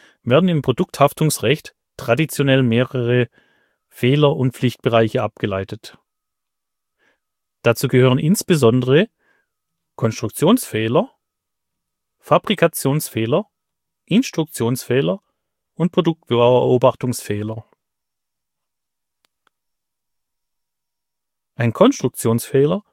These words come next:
betrifft grundsätzlich das technische Konzept des Produkts. Ein Fabrikationsfehler entsteht, wenn ein einzelnes Produkt oder eine bestimmte Serie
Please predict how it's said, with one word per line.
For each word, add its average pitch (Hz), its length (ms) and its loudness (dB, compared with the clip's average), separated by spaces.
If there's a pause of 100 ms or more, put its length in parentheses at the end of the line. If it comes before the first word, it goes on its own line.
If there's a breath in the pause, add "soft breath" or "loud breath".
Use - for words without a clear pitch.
(200)
betrifft - 320 -4
grundsätzlich 180 600 0
das - 160 0
technische 127 440 -4
Konzept - 460 -2
des 113 120 -10
Produkts. - 640 -10 (800)
Ein - 160 -4
Fabrikationsfehler 156 1120 0 (440 soft breath)
entsteht, 131 540 0 (180)
wenn 123 140 0
ein 117 120 0
einzelnes 156 400 -2
Produkt - 480 -2 (280)
oder 117 160 0
eine 117 120 4
bestimmte 139 460 -2
Serie 139 560 2